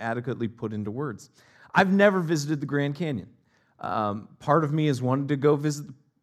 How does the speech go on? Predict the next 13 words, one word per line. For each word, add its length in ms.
the 80
Grand 320
Canyon. 360
Other 160
parts 320
of 60
me 100
are 40
like, 220
"Mm, 360
it's 140
a 60
canyon, 500